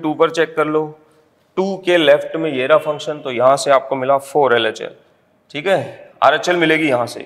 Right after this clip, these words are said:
कमाल है, ये भी फ़ोर हो गई, ये भी फ़ोर हो गई, तो यहाँ continuity आ गई। और अब last हम check करेंगे थ्री पे, Close interval है ना भाई,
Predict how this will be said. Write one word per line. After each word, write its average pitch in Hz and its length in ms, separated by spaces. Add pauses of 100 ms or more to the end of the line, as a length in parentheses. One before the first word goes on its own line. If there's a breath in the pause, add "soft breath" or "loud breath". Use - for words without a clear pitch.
(140)
कमाल 139 280
है, 151 60
ये 131 120
भी 156 120
फ़ोर 156 240
हो 160 80
गई, 165 120
ये 127 160
भी 127 140
फ़ोर 120 220
हो 113 100
गई, 113 140 (480 soft breath)
तो 127 40
यहाँ 127 260
continuity 127 520
आ 151 120
गई। 170 160 (800 soft breath)
और 156 160
अब 170 160
last 151 280
हम 156 100
check 143 220
करेंगे 147 280
थ्री 139 220
पे, 110 220 (840 soft breath)
Close 139 220
interval 156 360
है 139 60
ना 170 80
भाई, 190 140